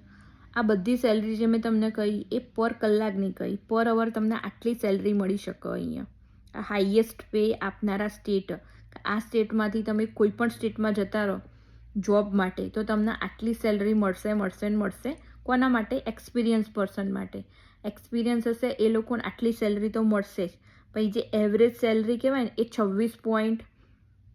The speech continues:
ત્રીસથી ચાલુ થાય, જે તમને સ્ટાર્ટિંગમાં પણ એટલી મળી શકે without experience. તો આ એક્સ-રે ટેકનિશિયનની વાત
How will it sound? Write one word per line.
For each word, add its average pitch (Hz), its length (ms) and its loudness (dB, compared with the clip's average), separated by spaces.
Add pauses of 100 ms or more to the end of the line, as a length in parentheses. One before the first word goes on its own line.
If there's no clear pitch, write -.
(320)
ત્રીસથી 254 380 2
ચાલુ 214 280 4
થાય, 208 380 0 (240)
જે 233 140 2
તમને 233 280 2
સ્ટાર્ટિંગમાં 226 600 0
પણ 226 160 0
એટલી 226 240 2
મળી 220 240 4
શકે 214 300 -6
without 233 500 2
experience. 202 840 -4 (1080)
તો 226 400 6
આ 240 140 0
એક્સ-રે 240 420 2
ટેકનિશિયનની 233 640 0
વાત 208 200 0